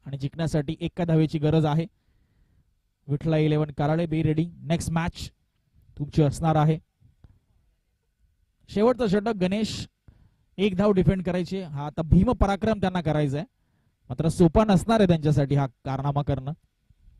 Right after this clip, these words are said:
सहा बॉल एक धावा डिफेंड करणं. शेवटच्या बॉलवर सिंगल काढली अभिने आणि स्ट्राईक स्वतःकडे ठेवले त्याने.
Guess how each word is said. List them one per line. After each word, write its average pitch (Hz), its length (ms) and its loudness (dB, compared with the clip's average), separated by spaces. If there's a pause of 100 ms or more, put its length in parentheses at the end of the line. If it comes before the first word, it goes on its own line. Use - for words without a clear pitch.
सहा 156 320 -4
बॉल 160 220 4
एक 151 180 -4
धावा 160 200 -2
डिफेंड 170 360 0
करणं. 156 300 -2 (920)
शेवटच्या 165 420 2
बॉलवर 170 240 2
सिंगल 165 380 -2
काढली 165 280 -2
अभिने 160 300 -2
आणि 165 400 -2 (240)
स्ट्राईक 240 360 -10
स्वतःकडे 208 400 -2
ठेवले 139 280 -2
त्याने. 131 200 -4